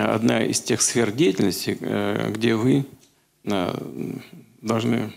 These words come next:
порадоваться тому, что происходят эти ограничения с нашей, со стороны наших, э, так называемых партнеров западных. Потому что это уж точно совершенно, э, такие люди, как вы, и ваши коллеги,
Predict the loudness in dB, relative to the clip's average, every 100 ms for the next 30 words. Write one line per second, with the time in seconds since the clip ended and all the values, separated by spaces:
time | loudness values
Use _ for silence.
0 | -8 -2 0 0 -2 -2 -2 0 0 0
1 | -4 -4 -2 0 2 2 0 -2 -2 2
2 | 2 2 2 2 0 -4 -4 -2 -2 0
3 | 2 2 0 -4 -12 -20 _ _ -6 -4
4 | -4 -2 0 2 2 0 -4 -2 -4 -4
5 | -6 -12 -12 -16 -18 -20 _ _ 0 2
6 | 2 0 -2 -4 -14 -4 -2 0 0 2
7 | 2 0 -2 -2 0 2 4 2 0 -6
8 | -18 _ _ -10 -2 -2 -2 -4 0 0
9 | 0 -2 -4 -2 2 4 2 0 -2 0
10 | 0 2 4 4 4